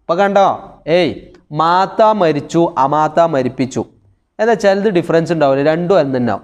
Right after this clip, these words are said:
ഇപ്പം നഷറ എന്ന് പറഞ്ഞാൽ ഉയർത്തെഴുന്നേൽപ്പിച്ചു, അൻഷറ പറഞ്ഞാൽ ഉയർത്തെഴുന്നേൽപ്പിച്ചു എന്നാ?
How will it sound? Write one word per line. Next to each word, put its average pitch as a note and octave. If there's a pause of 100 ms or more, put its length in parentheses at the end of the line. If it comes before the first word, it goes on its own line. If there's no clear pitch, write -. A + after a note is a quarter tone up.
ഇപ്പം F3
നഷറ E3+
എന്ന് G#3
പറഞ്ഞാൽ F3
ഉയർത്തെഴുന്നേൽപ്പിച്ചു, C3+ (420)
അൻഷറ E3+
പറഞ്ഞാൽ F#3+
ഉയർത്തെഴുന്നേൽപ്പിച്ചു F3
എന്നാ? G3